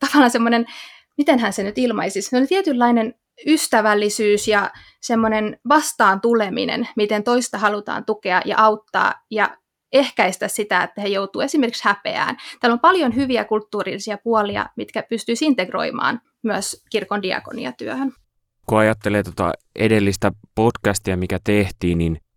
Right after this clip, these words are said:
Speaker 2: jäikö sulla itsellä jotain prosesseja siitä päähän pyörimään sun oman työn kannalta? Just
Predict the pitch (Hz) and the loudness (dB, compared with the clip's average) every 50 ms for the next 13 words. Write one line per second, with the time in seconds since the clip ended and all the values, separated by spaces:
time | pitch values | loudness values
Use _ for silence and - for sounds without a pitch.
0 | _ _ _ - 101 104 107 107 110 101 - 107 104 104 101 98 98 104 110 110 | _ _ _ -2 0 2 2 2 0 -2 -2 -2 0 2 2 2 2 2 0 0
1 | - - 95 92 90 87 92 92 - - 90 87 85 80 - - 101 98 87 98 | -2 0 0 2 2 2 2 0 0 0 0 0 0 -2 -2 -2 -2 0 0 0
2 | 87 - - - 82 80 80 - 87 85 80 80 - - 92 90 85 82 85 82 | -2 -2 -2 -2 -2 -2 -2 -2 -2 -2 -2 -2 -2 0 2 2 2 0 -2 -4
3 | 80 - - 92 92 92 87 85 85 82 80 80 78 78 76 - 95 90 87 - | -4 -4 -2 0 2 2 2 2 0 0 0 -2 -2 -4 -4 -4 -4 -2 -2 0
4 | 101 110 110 107 101 92 85 80 - 87 85 80 80 76 - 98 107 101 92 85 | 0 2 4 4 4 2 2 0 0 0 0 0 0 0 2 2 4 4 2 2
5 | 78 73 69 78 78 80 90 90 - - | -2 -4 -4 -6 -4 -4 -4 -6 -6 -8